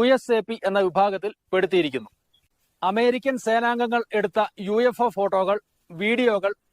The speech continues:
നേരിട്ട് കണ്ടു എന്ന് അവകാശപ്പെടുന്നവരുടെ മൊഴികൾ, ഇലക്ട്രോണിക് ഉപകരണങ്ങൾ വഴി ശേഖരിച്ച തെളിവുകൾ ഒക്കെ ഇതിലുണ്ട്. ലോഹം കൊണ്ട് നിർമ്മിച്ച പറക്കും ഗോളങ്ങൾ, ജെല്ലി ഫിഷിന്റെ ആകാരമുള്ള വിമാനം, യു എഫ് ഒകൾ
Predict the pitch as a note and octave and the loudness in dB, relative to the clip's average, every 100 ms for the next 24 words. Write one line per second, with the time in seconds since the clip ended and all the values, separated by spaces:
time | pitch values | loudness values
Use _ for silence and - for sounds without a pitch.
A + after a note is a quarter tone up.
0 | _ E3+ G3+ A#3 B3+ C4 A#3+ A3+ A3+ G#3+ | _ -6 0 0 0 -2 -2 -2 -2 -2
1 | G#3+ F#3 F#3+ A3 G#3+ A3 A3 A3 G#3 G3+ | -2 0 0 0 -2 -2 -2 -2 0 0
2 | F3 E3+ G3 G#3+ A3+ _ _ _ _ F#3+ | -2 -2 0 0 -2 _ _ _ _ -4
3 | A3 G#3+ B3 B3+ C4 G3+ G#3+ A#3 A3+ A3+ | -2 0 0 0 -2 -4 -2 0 0 -2
4 | G#3+ G3 F#3+ G3 G3+ A3 G3 F3+ F#3 G3+ | 0 -2 -2 -2 0 0 -2 -2 0 2
5 | G#3+ G#3 - - F#3+ - A#3 - G3+ F3+ | 2 0 -4 -4 -4 -2 -4 -4 -4 -2
6 | E3+ C3 - _ _ _ - - - _ | -2 -4 -10 _ _ _ -20 -20 -20 _
7 | _ G3 F#3+ G#3+ A#3 A3+ C4+ B3+ B3 A#3 | _ -2 4 4 4 2 -2 -2 0 -2
8 | A3 G#3+ A3 - F#3+ G3+ B3+ A#3+ G3 F3+ | -2 0 0 2 0 0 -2 0 0 0
9 | F3+ G3 _ - D#3+ D#3 G3+ A3+ C4+ B3 | -2 -6 _ -20 -8 2 4 4 0 0
10 | A#3+ B3 A3+ F#3 G3+ G#3+ G#3+ G3+ F3+ E3+ | 0 2 2 2 2 0 0 0 -2 0
11 | G3 G3 G3 _ _ - F3 G#3 A#3+ C4+ | 2 0 -2 _ _ -12 0 4 6 4
12 | - A3 G3 | 2 0 0